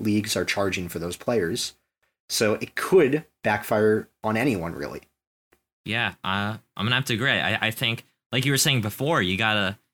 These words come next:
Speaker 2: you gotta look elsewhere, and I think that this is going to really force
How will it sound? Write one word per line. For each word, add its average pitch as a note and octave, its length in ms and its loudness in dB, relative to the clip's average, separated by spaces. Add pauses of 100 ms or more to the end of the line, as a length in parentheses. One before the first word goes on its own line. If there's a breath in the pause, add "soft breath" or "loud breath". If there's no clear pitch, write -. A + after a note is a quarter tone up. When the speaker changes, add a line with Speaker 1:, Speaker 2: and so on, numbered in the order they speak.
(240)
Speaker 2:
you G#2+ 80 -2
gotta C3 140 2
look A#2 320 0
elsewhere, G2 680 0
and G#2 140 0
I A2 80 0
think D#3+ 440 -2
that A2 180 -4
this A#2+ 240 0
is A2 100 -2
going A2+ 300 -2
to G2+ 400 0 (400)
really D3+ 240 4
force B2 420 0